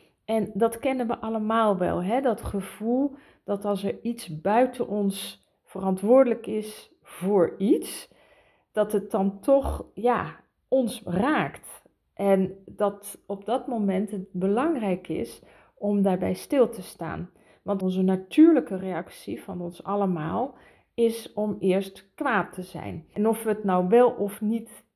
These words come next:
uitdrukken, of we daar een, eh, uitweg aan geven, eh, dat uitdrukken, dan nog voelen we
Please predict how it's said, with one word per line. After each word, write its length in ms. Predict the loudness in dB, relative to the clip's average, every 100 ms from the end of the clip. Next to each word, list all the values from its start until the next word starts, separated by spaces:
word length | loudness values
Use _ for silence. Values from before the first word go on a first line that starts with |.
| _
uitdrukken, 720 | 2 2 0 -2 0 -2 -4
of 140 | -6 -8
we 100 | -6
daar 200 | -6 -4
een, 260 | -4 -2
eh, 160 | 0 -2 -4 -14 _ _
uitweg 600 | 4 4 4 0 0 0
aan 120 | -6
geven, 760 | -4 -2 -2 -2 -4 -8 -6 -6
eh, 160 | -8 -8
dat 260 | -6 -8 2
uitdrukken, 880 | 4 6 4 0 0 -2 -2 -4 -4 -16 _ _ _ _ -4
dan 380 | 2 4 4
nog 400 | 6 4 4 -4
voelen 480 | -16 0 4 4 2
we 300 | 4 4 2